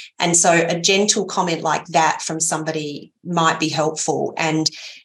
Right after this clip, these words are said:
he did it in his own time. It was months and months later that he left that job, you know, probably a year actually.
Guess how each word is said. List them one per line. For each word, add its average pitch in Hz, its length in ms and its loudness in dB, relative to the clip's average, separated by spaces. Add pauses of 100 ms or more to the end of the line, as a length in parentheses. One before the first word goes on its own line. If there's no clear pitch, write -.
he 277 300 4
did 311 160 6
it 220 80 4
in 208 80 4
his 196 180 4
own 170 200 2
time. 156 520 0
It 180 180 -4
was 185 220 -2
months 196 420 2
and 165 120 -2
months 156 280 0
later 151 540 -4
that 160 160 -2
he 165 160 -2
left 160 260 0
that 143 220 0
job, 147 460 2 (180)
you 170 80 0
know, 156 140 2
probably 156 420 -2
a 147 60 -2
year 151 340 2
actually. 156 640 -2